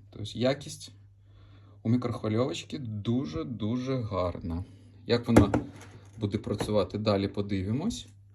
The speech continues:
Но на сьогодні це дуже-дуже гарно.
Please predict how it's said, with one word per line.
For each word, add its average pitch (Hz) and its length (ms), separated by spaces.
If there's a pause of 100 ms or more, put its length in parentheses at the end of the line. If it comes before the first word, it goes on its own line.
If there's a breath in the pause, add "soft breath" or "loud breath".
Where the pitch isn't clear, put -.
(480 loud breath)
Но 113 260
на 101 160
сьогодні 98 760 (640)
це 135 340
дуже-дуже 131 1040
гарно. 87 520